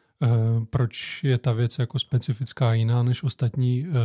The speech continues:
formáty a proč má smysl tomu říkat samostatným slovem. Eh, podcast je zvukový pořad, který si můžete poslechnout, eh,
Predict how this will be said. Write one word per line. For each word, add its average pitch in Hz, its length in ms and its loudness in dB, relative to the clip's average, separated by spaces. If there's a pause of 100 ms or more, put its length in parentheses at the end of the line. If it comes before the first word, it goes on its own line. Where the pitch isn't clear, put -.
(180)
formáty 120 600 -2
a 120 40 -2
proč - 260 -6
má 120 160 0
smysl 127 300 -2
tomu 120 220 -2
říkat 127 280 -6
samostatným 120 600 -4
slovem. 113 380 -4 (840)
Eh, 127 140 6
podcast 147 500 -2
je 156 120 4 (340)
zvukový 127 540 -2
pořad, 143 500 0
který 127 280 0
si 131 120 -4
můžete 135 300 0
poslechnout, 131 800 -2
eh, 117 240 2